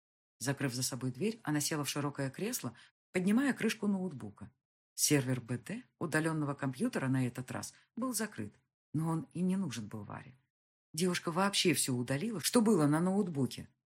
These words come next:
очень быстро порхая пальцами по клавиатуре. Отвлекшись на несколько минут, Варя перерыла ящики стола и нашла там флешку. Естественно, в кабинете Макарова она уже давно всё перерыла и знала, что и где лежит,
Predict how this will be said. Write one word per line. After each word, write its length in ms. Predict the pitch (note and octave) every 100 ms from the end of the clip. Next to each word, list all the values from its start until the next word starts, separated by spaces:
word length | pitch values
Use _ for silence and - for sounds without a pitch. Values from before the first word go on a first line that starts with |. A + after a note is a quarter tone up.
| -
очень 260 | D#3+ D#3
быстро 300 | D3+ F3+ C#3
порхая 400 | C3+ C#3 - C#3+
пальцами 420 | C#3 A3+ A#3 A#2+
по 160 | A2+ -
клавиатуре. 720 | - D#3 D3 D3 C#3 G#2 - _ _ _ _ -
Отвлекшись 560 | G3 F#3+ G#3+ G#3 G3+
на 80 | F3+
несколько 420 | F#3 F3 - D#3+
минут, 400 | F3 F#3 C#4 - - _
Варя 320 | C3 G#3 G3
перерыла 460 | F#3+ F#3+ F#3+ F#3 F3+
ящики 400 | F3+ F3+ - -
стола 340 | - E3+ G#3
и 80 | C4+
нашла 320 | D#3+ E3 A#3
там 140 | A3+ A3
флешку. 520 | - A2+ G#2 - C3 _ _ _ _ _ _ _ -
Естественно, 540 | C4 - F4 - F#3
в 60 | D#3
кабинете 400 | F#3+ F#3+ F#3+ F#3
Макарова 520 | F#3 F#3 F#3+ F3+ F#3 -
она 180 | F#3+
уже 220 | F#3 F#3 G3+
давно 340 | A3 A#3 G#3+
всё 220 | C#3+ C#3
перерыла 600 | C3 C#3 D#3+ C#4 C4 A2+ - _ -
и 80 |
знала, 360 | B3+ G3+ C#3 A#2+
что 180 | - C4
и 120 | A#3
где 200 | C3 E3
лежит, 340 | F3+ D#3+ B2+